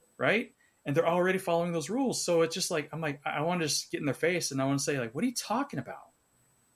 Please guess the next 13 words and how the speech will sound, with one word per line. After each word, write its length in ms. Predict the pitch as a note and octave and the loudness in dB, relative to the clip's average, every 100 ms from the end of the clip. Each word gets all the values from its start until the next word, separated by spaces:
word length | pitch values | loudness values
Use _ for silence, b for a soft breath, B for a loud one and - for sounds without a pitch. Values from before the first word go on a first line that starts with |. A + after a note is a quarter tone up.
| _ | _
You're 140 | G#3 | 2
already 180 | B3 C4+ | 4 2
following 380 | - B3+ D4 A#3+ | 2 2 4 4
the 60 | |
rules." 480 | A3 D4 C#4+ C3 - b b b | 2 0 0 0 -4 b b b
And 140 | C#3 | 4
then 140 | D3 D3+ | 4 6
they're, 160 | C#3+ | 2
they're 160 | C#3 C#3 | 4 6
gonna 160 | C#3+ C3+ | 6 4
say 240 | - C3+ | 4 2
to 120 | C3 | 2
me, 280 | C3 B2 A#2 | 0 0 -4